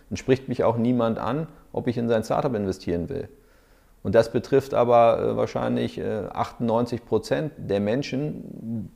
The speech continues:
in Deutschland, weil vielleicht sich zwei, drei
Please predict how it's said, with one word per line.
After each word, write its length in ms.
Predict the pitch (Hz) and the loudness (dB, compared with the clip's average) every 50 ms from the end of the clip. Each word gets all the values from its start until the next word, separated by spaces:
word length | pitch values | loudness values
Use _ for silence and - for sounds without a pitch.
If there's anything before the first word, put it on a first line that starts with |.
| - - _ _ _ - | -20 -20 _ _ _ -2
in 100 | - 123 | 2 4
Deutschland, 540 | 120 123 139 156 - - 117 131 170 190 - - - - - - - - - _ _ - | 6 8 8 6 4 0 -2 -2 -2 -4 -6 -10 -20 -20 -20 -20 -20 -20 -20 _ _ -4
weil 120 | 113 107 | -4 -2
vielleicht 240 | 107 123 117 113 - | 2 2 2 2 2
sich 140 | - 113 - | -2 -6 -2
zwei, 200 | - 113 113 120 | 4 6 6 6
drei 480 | 110 117 120 120 120 120 117 - 85 | 8 8 8 8 8 6 4 2 0